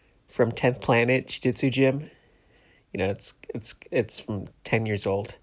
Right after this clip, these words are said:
And I was like, "Hey, Joe, I love that video. You get your black belt." I was like, "I train jiu-jitsu." And he was like, "Oh, thanks, man, thanks." He goes, "Where do you train at?" And I was like, "H P J J. It's my gym." And he goes, "Oh, cool, bro." He goes, "Cool, brother." <laughs> He walks away.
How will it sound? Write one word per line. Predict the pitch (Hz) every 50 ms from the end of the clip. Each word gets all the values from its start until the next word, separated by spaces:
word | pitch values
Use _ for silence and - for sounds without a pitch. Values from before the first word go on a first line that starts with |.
| _ _ _ _ - - _ _ _ _ _ -
And | 101
I | 110
was | 123 123
like, | 143 131 127
"Hey, | 147 151
Joe, | 135 123 139 139
I | 135 127
love | 113 117 117 123
that | 131 123 104
video. | 117 117 120 123 117 113
You | 110 110 110
get |
your | 110 117
black | 107 113 110 107 110 -
belt." | - 98 87 -
I | 104
was | 104 101
like, | 107 - 107
"I | 107
train | - - 117 110 110 110 110
jiu-jitsu." | 117 107 104 113 107 - - 135 120 98 101
And | 98 98 107
he | - - - - - - - - - - - - -
was | - 127
like, | 147 165
"Oh, | 165 160 -
thanks, | 180 170 165 160
man, | - 156 151 147 139
thanks." | - 151 151 143 143 - -
He | - - 131
goes, | 120 135 135 127
"Where | 127 135
do | 139 143
you | 135
train | - - 143 139 131
at?" | 135 131 127 123 - _ -
And | 85
I | 101
was | 98 -
like, | 95 -
"H | - 139 131 -
P | - 120
J | 104 113 110 110
J. | 107 110 107 107 107 107 107 107 - - _ _ _ _ _ _ _ _ _ _ - - - _
It's | - -
my | 98 101
gym." | 98 98 92 95 104
And | - _ _ _ _ _ _ _ _ -
he | 120 113
goes, | 120 117 139
"Oh, | 139 139
cool, | - 175 165 160 139
bro." | 135 135 131
He | - - 147 135
goes, | 123 - -
"Cool, | - - 202
brother." | 165 160 160 156 160 165 151 170 - -
<laughs> | - - - - - - - - - - -
He | - 147 - -
walks | 170 - 131 113 - - -
away. | - - 131 123 127 113 - -